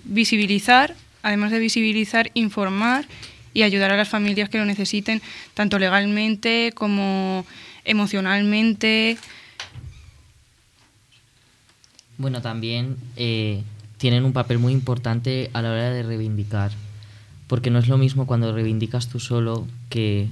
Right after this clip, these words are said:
Speaker 2: con un apoyo detrás. Una asociación siempre va a ser más visible que una sola persona.
Speaker 1: Principalmente porque tienen el poder, de alguna manera, de unir gente.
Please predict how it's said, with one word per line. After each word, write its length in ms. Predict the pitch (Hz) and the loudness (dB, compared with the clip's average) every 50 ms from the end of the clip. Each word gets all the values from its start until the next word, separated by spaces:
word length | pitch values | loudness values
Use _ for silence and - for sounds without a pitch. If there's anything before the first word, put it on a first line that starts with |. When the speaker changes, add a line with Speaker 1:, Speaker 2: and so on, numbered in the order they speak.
| - - - | -4 -8 -6
Speaker 2:
con 120 | - 117 113 | -4 -2 0
un 100 | 113 113 | 0 0
apoyo 480 | 113 107 - 113 107 107 101 104 98 | -2 -2 -4 -4 -2 -2 0 -2 -2
detrás. 540 | 95 101 101 101 - 98 92 101 104 - - - - | -2 -2 -4 -4 -4 -4 -4 -6 -8 -10 -12 -10 -4
Una 160 | 120 117 113 | -2 0 0
asociación 720 | 120 123 123 - 123 120 - - 123 120 117 120 123 120 | 0 0 -2 -2 -2 -4 -2 -2 0 0 2 2 2 0
siempre 320 | 120 - 123 113 110 120 117 | -2 -2 -2 -2 0 -2 -2
va 80 | 113 | -2
a 60 | 113 | -2
ser 180 | 110 110 110 98 | -2 -2 -2 0
más 220 | 104 104 104 107 | 0 0 0 0
visible 360 | 113 104 - - 113 113 113 110 | -2 -4 -4 -4 -4 -4 -4 -2
que 80 | 113 | -2
una 120 | 104 101 101 | -2 -2 -2
sola 180 | 107 107 98 | -2 -4 -6
persona. 420 | 101 107 - - - 98 92 92 95 101 104 - - - - - - - | -6 -8 -8 -8 -6 -4 -4 -4 -6 -6 -8 -12 -14 -18 -20 -20 -10 -4
Speaker 1:
Principalmente 720 | - 214 233 220 226 220 220 220 214 220 220 220 226 220 | 0 0 2 2 2 4 4 4 4 4 2 2 0 -2
porque 400 | 214 233 202 - 226 220 208 208 - - - - - - | -2 -4 -4 -2 -2 -4 -4 -4 -8 -14 -16 -16 -18 -8
tienen 320 | - 226 226 233 247 254 262 | -2 0 2 4 4 4 4
el 100 | 254 240 | 2 2
poder, 380 | - 226 226 226 240 247 247 | 0 0 2 4 4 4 4
de 80 | 240 226 | 4 2
alguna 280 | 214 208 220 233 233 | 0 0 0 0 0
manera, 460 | 226 220 220 233 247 240 233 226 240 - - - - - - - - - | 0 0 0 2 2 2 2 2 2 0 -6 -12 -16 -18 -20 -20 -10 -6
de 640 | 196 208 208 220 214 214 214 214 208 208 208 - - - | -4 -2 0 0 0 0 0 0 0 0 0 -2 -4 -2
unir 380 | - 240 226 233 240 240 233 226 | 0 2 2 4 4 2 2 0
gente. 500 | - - 214 214 208 196 202 180 196 | 0 0 0 0 0 0 -2 -6 -8